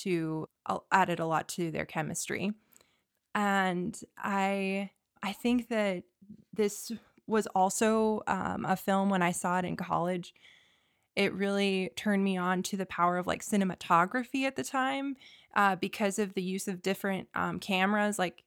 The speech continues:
the, the scenes shot as they were falling in love were shot on Super sixteen millimeter, and then it was shot on a,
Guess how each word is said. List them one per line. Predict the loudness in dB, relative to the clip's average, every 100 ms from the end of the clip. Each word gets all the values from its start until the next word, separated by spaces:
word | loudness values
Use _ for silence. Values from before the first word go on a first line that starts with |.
| _ _
the, | -4 -2 -4 -8 -4
the | -2
scenes | -2 -2 0 0 -2 -6 -10
shot | -6 -2 0 0 -2 -8 -16 2
as | 4 4
they | 4 0
were | -2
falling | -2 0 0
in | 0 2
love | 2 2 -2 _ _ _ _ -8
were | -2
shot | 0 2
on | 0
Super | -2 -4 -2 -4
sixteen | -4 -8 -4 -2 0
millimeter, | 0 0 0 0 2 0 -2 _ _ _ _
and | -2 0
then | 0
it | -2
was | -4
shot | -4 -4 -4
on | -2
a, | 0 0 -2